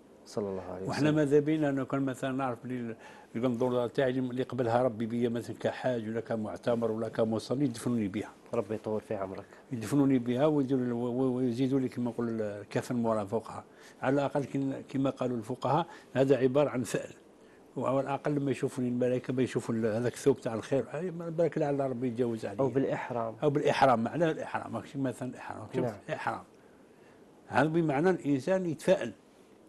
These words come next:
Speaker 2: ولا نستقبلوا القبلة، تفائلوا به، وعلى يغسلوا له، لعل هذا ونغسل.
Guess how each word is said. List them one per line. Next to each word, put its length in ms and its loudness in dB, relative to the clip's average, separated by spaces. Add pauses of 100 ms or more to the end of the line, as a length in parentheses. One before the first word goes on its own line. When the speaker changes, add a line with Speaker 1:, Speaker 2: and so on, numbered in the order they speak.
(120)
Speaker 2:
ولا 240 6
نستقبلوا 460 4
القبلة، 360 -2 (140)
تفائلوا 360 0
به، 280 0 (440)
وعلى 500 4
يغسلوا 440 6
له، 140 0 (120)
لعل 300 4
هذا 300 6
ونغسل. 420 2